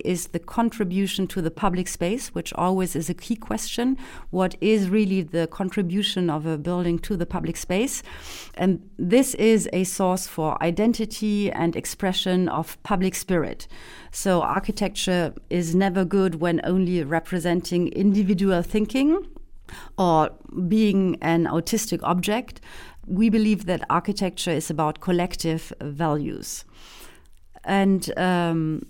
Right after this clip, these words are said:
so this would be the, the first principle,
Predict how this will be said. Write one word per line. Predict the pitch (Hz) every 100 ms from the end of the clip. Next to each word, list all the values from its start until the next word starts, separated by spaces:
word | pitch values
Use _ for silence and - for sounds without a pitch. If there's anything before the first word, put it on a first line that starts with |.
| -
so | - 185 165
this | - - 226
would | 220 175
be | 202 190 151
the, | 147 170 160 170
the |
first | 156 - 190 - - -
principle, | 220 226 - 220 247 277 -